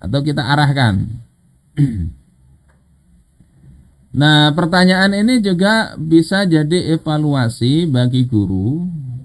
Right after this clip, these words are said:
terkait penyampaian materi yang dilakukan. Kalau ternyata pertanyaannya banyak sekali, sementara guru sudah merasa,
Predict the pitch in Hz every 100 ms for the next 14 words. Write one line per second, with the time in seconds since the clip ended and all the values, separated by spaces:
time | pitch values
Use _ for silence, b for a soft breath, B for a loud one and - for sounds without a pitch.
0 | - 135 135 139 143 165 - 160 156 151
1 | 151 151 160 156 147 143 143 156 139 139
2 | 110 104 127 - 80 82 - 127 131 -
3 | _ _ _ _ _ _ _ _ _ _
4 | _ _ _ _ _ _ _ _ _ _
5 | 143 151 165 165 160 180 180 170 165 165
6 | 156 143 165 165 151 139 139 135 135 151
7 | 151 117 110 123 151 - - - 151 151
8 | 151 156 175 170 156 170 185 160 156 151
9 | 156 151 151 123 156